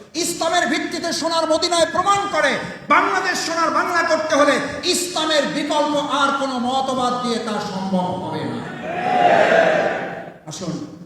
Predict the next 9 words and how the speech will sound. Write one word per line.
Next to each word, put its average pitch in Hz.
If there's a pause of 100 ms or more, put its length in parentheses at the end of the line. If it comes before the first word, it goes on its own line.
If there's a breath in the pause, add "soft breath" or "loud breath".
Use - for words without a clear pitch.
(140)
সেই 190
ইসলামের 185
একজন 170 (120)
কর্মী 202
হিসাবে 226 (420)
আজকে 180
যারা 175
এখানে 170 (380)
নিজেদেরকে 214